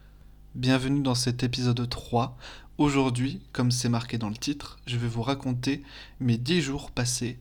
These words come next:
à Toulouse. Je vais donc commencer par le trajet.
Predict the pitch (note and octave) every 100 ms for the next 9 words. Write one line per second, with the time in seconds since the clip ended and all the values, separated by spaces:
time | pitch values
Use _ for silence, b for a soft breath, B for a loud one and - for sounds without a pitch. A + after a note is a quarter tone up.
0 | - - A#2+ A2+ G2 - - - - -
1 | - - - - - - B B B B
2 | B B B C3 B2+ B2+ C3+ G3 F#3+ D3+
3 | D3 D#3 C#3+ C3 B2 - B2 A#2+ A2+ A#2+